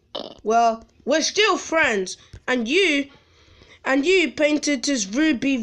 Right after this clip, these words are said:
red, and n-, and now, and now you, you have been breaking his ruby. Why were you so reckless?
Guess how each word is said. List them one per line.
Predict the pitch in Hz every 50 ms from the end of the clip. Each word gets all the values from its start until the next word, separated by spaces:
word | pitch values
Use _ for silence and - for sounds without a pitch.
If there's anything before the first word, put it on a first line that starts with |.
| 208 202 214
red, | 285 359 370 320 262 262 269 254 - - - _ _ _ _
and | 254 269 269 262
n-, | 233 254 285 285 - - _ _ _ _ _ _ _ _ _ _ _ _ - - _ - - - _ -
and | 262 277 285 277 240 - 254 262 277 302 320
now, | 392 415 392 320 262 247 - - - _ _ _ _ _ - - - - - -
and | 247 269 277 262 226 226 247 262 285 302
now | 339 381 381 349 285 240 226 233 254 294 311 285 - - - - - - - - - - - -
you, | - 196 180 208 214 - - - - _ _ _ _ - _ _
you | 226 262 330 370 381 339
have | - 285 285 285 226 -
been | 285 294 277 269
breaking | 196 - 233 277 349 392 381 - - 311 294 294 302
his | 294 311 339 339 269 254 240 - - - - - - - _ _ - - -
ruby. | 214 269 381 415 427 392 311 254 220 254 240 208 190 170 151 160 - _ - - _ _ _ _ _ _ _ _ - - - _ _ _ _ _ _ _ _ _ _ _ _ _ _ _ _ - - - _ - - _ _ _ _ _ _ _ _ _ _ _ _ _ _ _ _ _ - - -
Why | 247 208 208 254 349 392 403 370 320 294 285 285
were | 254 277 294 294
you | 294 285 285 311 320
so | 302 - - 330 320 294
reckless? | 262 247 330 403 381 - - - - 269 262 226 196 170 - - - - - - - - -